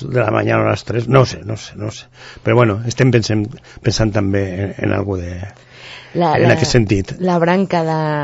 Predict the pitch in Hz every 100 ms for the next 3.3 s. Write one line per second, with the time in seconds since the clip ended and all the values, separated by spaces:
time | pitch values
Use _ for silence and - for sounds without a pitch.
0 | 143 147 180 151 165 160 175 147 143 175
1 | 196 202 220 - - 143 - 185 156 151
2 | 156 143 139 170 202 202 196 165 156 165
3 | 151 156 156